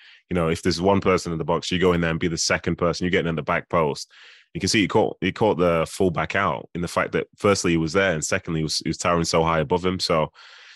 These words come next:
it's, it's good. You know, I think he'd say it's a hundred goals in his career for Man United or something. Like, that's, that's very, very impressive for somebody who a lot of people don't really like.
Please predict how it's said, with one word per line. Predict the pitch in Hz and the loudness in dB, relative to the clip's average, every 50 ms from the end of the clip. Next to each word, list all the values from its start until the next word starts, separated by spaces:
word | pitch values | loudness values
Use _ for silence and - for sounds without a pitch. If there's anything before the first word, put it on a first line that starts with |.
| _ _ _ _ _ _ | _ _ _ _ _ _
it's, | - 113 107 - - | 0 2 2 2 2
it's | 113 123 - | 2 2 4
good. | 127 127 127 | 4 4 6
You | 123 113 123 120 | 4 4 4 4
know, | 117 | 2
I | 107 | 2
think | 98 - 123 107 | 0 0 -2 -2
he'd | 107 | 0
say | - - 117 | 0 2 2
it's | 110 101 | 2 2
a | 113 107 | 2 0
hundred | 117 120 117 120 113 | 0 0 0 -2 0
goals | 117 120 120 120 123 120 - | 2 2 2 2 0 0 -2
in | 123 120 | -4 -4
his | 120 117 | -4 -4
career | - - 120 120 123 120 | -2 0 0 2 2 0
for | 117 - - | -2 -4 -6
Man | 113 117 117 | -4 -2 -2
United | 113 117 117 117 - 117 | -2 -2 -2 -4 -4 -4
or | 117 | -4
something. | - - 117 113 - - 117 117 113 110 | -2 -2 -2 -2 0 0 2 2 0 0
Like, | 92 98 - - | 0 0 2 2
that's, | 107 101 - - - - _ _ _ _ _ _ _ _ | 2 2 2 -2 -6 -8 _ _ _ _ _ _ _ _
that's | - 104 104 - | 0 0 2 4
very, | 107 113 110 110 | 4 6 6 6
very | 101 107 104 104 | 6 4 4 4
impressive | 98 - - 107 104 - - 101 - | 2 0 0 0 0 0 -2 -4 -4
for | - 90 | -2 -4
somebody | - - 101 95 95 92 90 90 87 | 0 2 2 2 4 4 2 2 2
who | 90 92 90 90 87 87 | 4 2 4 4 2 2
a | 87 | 2
lot | 90 - | 2 0
of | - - | -2 -2
people | - 95 87 - 92 | -2 -2 -2 -2 -2
don't | 82 78 92 90 73 76 | 0 2 2 2 2 2
really | 87 90 92 92 92 92 | 4 4 4 6 6 4
like. | 92 95 98 107 107 - - | 4 4 2 0 -2 -4 -10